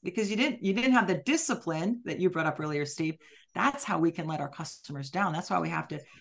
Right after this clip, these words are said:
absolutely be resolute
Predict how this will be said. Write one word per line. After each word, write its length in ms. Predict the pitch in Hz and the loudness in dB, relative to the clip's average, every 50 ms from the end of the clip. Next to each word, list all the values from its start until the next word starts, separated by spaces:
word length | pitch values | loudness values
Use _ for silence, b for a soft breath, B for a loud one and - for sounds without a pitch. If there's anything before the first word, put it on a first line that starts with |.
| B _ - | B _ 0
absolutely 640 | 185 202 247 240 - - 190 180 170 - 175 170 160 | 2 4 2 2 2 2 2 2 4 4 4 2 2
be 380 | 139 156 156 156 156 151 147 B B B - | 4 4 4 4 4 2 -2 B B B -4
resolute 760 | 147 151 180 214 208 226 220 262 226 226 233 233 254 247 - | -2 0 2 4 4 4 4 4 6 6 6 6 6 4 0